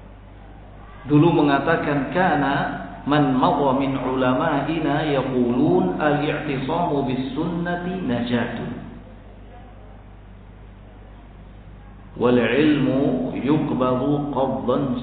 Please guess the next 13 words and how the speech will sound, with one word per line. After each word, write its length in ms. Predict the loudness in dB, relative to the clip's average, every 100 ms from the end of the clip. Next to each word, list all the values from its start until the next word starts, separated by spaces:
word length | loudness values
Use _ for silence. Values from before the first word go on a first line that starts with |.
| -6
sari'an. 720 | -6 -4 -4 -4 -4 -4 -4 -4 -6 -10 -12 -16 -18 -18 -20 -20 -20 -20 -20 -20 -20 -20 -20 -18 -18 -18 -20 -12
Fana'shul 560 | -4 0 0 -2 -2 -2
ilmi 720 | 0 0 0 0 -2 -2 -2
sabatud 560 | 0 0 0 0 -2
dini 400 | -2 -2 0 0
wad 240 | 0 0 0
dunya. 400 | -2 0 0 -2 -6 -8 -12 -14 -16 -16 -12 -6
Wa 80 | -4
dhihabil 640 | -2 -2 0 0 0 -2 -2
ilmi 400 | -2 -2 -2 -2
dhihabu 560 | -2 -2 -2 -2 -4
dhalika 600 | -4 -4 -2 -4 -4 -6
kullihi." 520 | -6 -6 -6 -8 -10